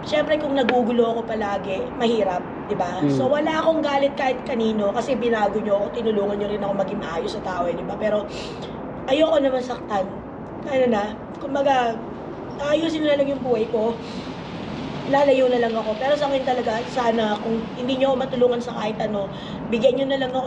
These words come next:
Speaker 1: ng katahimikan, ng ano, wag nyo nang guluhin yung buhay ko, di ba? Kasi
Speaker 2: Hmm.
Speaker 1: ako, kahit ano mangyari, hindi ko hihilingin na may masamang mangyari sa kahit kanino eh, di ba?
Speaker 2: Hmm.
Speaker 1: Mahirap kasi.
Speaker 2: Hmm.
Speaker 1: Lalo na pag yung mag-isa ka lang, ang hirap nung wala kang matakbuhan.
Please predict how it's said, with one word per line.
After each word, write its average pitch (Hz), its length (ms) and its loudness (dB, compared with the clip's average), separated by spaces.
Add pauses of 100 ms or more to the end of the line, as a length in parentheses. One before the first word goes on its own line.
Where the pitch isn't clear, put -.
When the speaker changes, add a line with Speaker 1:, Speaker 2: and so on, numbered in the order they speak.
Speaker 1:
ng 247 160 -4
katahimikan, 226 640 0
ng 220 140 0 (100)
ano, 196 140 -2 (100)
wag 220 80 2
nyo 247 80 0
nang 233 160 2
guluhin 226 320 6
yung 214 160 -2
buhay 202 320 0
ko, 202 160 -2
di 214 80 -4
ba? 196 160 -2
Kasi 208 240 -2 (320)
Speaker 2:
Hmm. 131 400 0
Speaker 1:
ako, 247 400 4 (240)
kahit 262 240 0
ano 277 160 2
mangyari, 240 480 2
hindi 240 160 -2
ko 254 80 -2
hihilingin 240 400 2
na 220 80 0
may 226 80 0
masamang 214 320 0
mangyari 202 320 0
sa 208 160 -4
kahit 180 160 -4
kanino 190 320 -4
eh, 170 160 0 (160)
di - 80 -4
ba? - 80 0
Speaker 2:
Hmm. 139 160 4
Speaker 1:
Mahirap 127 400 2
kasi. 135 320 -2
Speaker 2:
Hmm. 120 240 0 (240)
Speaker 1:
Lalo 262 320 4
na 302 80 2
pag 262 160 -4
yung 254 240 0
mag-isa 254 400 0
ka 262 80 2
lang, 247 200 2 (680)
ang 330 160 -4
hirap 302 400 0
nung 311 160 -4
wala 302 320 2
kang 277 80 2
matakbuhan. 277 640 0